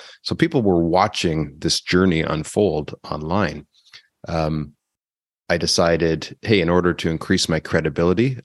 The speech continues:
I'm gonna write some books." So I wrote three different business books, um, that were meant to help my clients,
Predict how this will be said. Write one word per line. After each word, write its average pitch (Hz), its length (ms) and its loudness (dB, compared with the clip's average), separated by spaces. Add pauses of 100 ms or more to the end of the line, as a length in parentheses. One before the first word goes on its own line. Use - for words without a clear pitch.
I'm 92 120 -2
gonna 80 180 0
write 80 200 -2
some 76 200 -2
books." - 440 0 (960)
So 90 220 2
I 82 80 2
wrote 80 280 -2
three 120 260 2
different 92 440 0
business 87 420 0
books, - 520 0 (120)
um, 78 340 -4
that 73 240 -2
were 80 140 0
meant 82 260 0
to 82 140 -4
help - 440 0
my 78 540 0 (220)
clients, 87 640 0